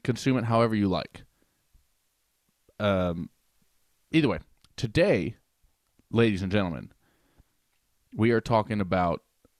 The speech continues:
the new A twenty-four horror movie out in theaters currently called Men.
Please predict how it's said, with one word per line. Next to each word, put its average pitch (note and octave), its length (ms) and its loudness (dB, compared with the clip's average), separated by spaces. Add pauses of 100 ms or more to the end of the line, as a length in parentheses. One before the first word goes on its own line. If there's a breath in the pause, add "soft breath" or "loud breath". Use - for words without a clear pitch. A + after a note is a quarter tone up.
(960)
the A#2 100 -4
new D3+ 600 4 (200)
A C3 160 0
twenty-four A#2+ 680 0
horror B2+ 340 4
movie G#2+ 400 -2 (380)
out G#2 160 0
in A#2+ 80 -4
theaters B2+ 480 0 (1120)
currently A#2 460 0 (960)
called G2 360 -2
Men. G2 560 -2